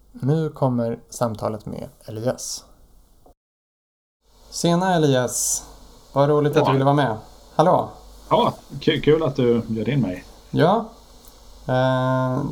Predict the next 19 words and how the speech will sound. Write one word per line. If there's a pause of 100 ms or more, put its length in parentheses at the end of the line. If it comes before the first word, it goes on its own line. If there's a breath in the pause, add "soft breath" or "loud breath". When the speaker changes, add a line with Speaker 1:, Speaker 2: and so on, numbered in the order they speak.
Speaker 1:
jag
har,
vi
har
haft
lite
olika,
lite
mer
ideologiska
gäster
på
senaste
tiden,
så
jag
tror
att,
ehm,